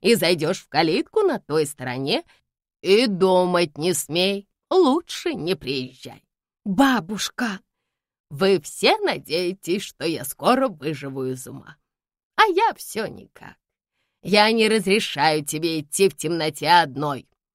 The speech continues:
Юра тебя встретит". "Хорошо, я приеду на машине".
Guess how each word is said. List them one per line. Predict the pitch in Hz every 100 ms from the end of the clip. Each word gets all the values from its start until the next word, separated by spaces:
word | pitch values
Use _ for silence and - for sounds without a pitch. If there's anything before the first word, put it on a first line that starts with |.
| _
Юра | 196 - 165 339 403
тебя | - 135 175
встретит". | 196 - 139 139 - - _ _ _ _ _ _ _ _
"Хорошо, | - 220 190 - 170 _ _ _ _ _ _ _ _
я | 180 160 220
приеду | 247 185 160 202 190
на | 190
машине". | 180 175 - - - -